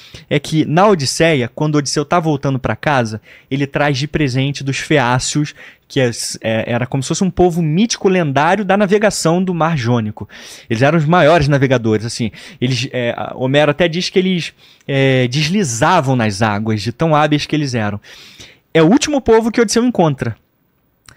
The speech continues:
Que tem até, inclusive, ele tem meio que um romancezinho com a tal da Na-, Nausicaa, filho do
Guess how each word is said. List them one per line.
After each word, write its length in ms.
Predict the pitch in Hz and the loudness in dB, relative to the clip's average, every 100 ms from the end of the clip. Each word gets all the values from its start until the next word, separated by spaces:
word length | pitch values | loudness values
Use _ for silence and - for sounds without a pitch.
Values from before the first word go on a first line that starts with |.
| - _ _ | -20 _ _
Que 120 | - | -8
tem 180 | 135 196 | -2 0
até, 240 | 190 196 220 | 2 2 0
inclusive, 420 | 208 180 180 180 | 0 0 2 2
ele 200 | 160 170 - | 2 0 2
tem 160 | 185 | 2
meio 200 | 175 175 | 2 0
que 140 | - 185 | 0 -2
um 40 | |
romancezinho 760 | 165 196 190 240 - 175 175 175 | 0 0 0 -4 -4 -2 -2 0
com 80 | |
a 60 | 156 | 0
tal 180 | 156 151 | 0 0
da 80 | 151 | -2
Na-, 240 | 147 135 | -2 -2
Nausicaa, 920 | 147 131 123 110 208 - 190 180 170 - - _ _ | 0 2 2 2 0 0 0 2 0 -6 -20 _ _
filho 420 | - 196 208 180 | -4 0 2 2
do 920 | 147 156 147 143 139 135 131 127 - | 2 2 2 2 2 0 -2 -4 -8